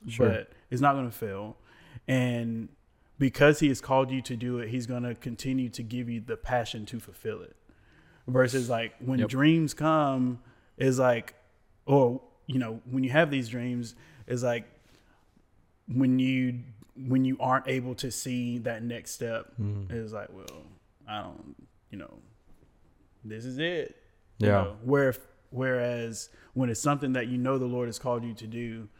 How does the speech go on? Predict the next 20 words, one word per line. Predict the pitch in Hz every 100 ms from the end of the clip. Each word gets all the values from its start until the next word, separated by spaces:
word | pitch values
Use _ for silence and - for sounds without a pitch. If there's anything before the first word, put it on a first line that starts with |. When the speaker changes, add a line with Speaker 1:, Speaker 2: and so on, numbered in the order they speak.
| - _ _
Speaker 2:
even | 131 147 135
when | 131 127
you | 127
don't | 120 113
see | - 135 120
it, | 110
it's | 113 110
like, | 104 101
"Nope, | 123 151 151 -
I | 127
know | 127 139 147 147
what | 139 131 123
he | 123
told | 113 107 -
me." | - 110 -
Speaker 1:
Mm. | 113 98 - _
Speaker 2:
And | 120 123 117 113 110 110 - _ _ 131 117
because | 123 123 147 156
of | 123
that, | 117 113